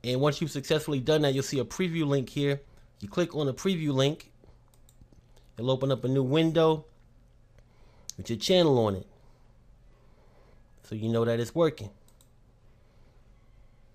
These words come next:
Then when you're done, just click on publish.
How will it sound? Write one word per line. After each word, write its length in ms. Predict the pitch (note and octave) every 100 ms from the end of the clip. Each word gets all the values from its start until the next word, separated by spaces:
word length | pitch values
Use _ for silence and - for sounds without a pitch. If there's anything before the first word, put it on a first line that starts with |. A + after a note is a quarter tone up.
| _ - _ - - - - - - - - _ - - - - - - - - - G#2
Then 200 | B2+ C3
when 100 | C3
you're 100 | A2+
done, 240 | D#3+ D#3
just 160 | C3 -
click 200 | D3+ C#3+
on 180 | C#3
publish. 580 | B2+ F3 E3+ G3+ - -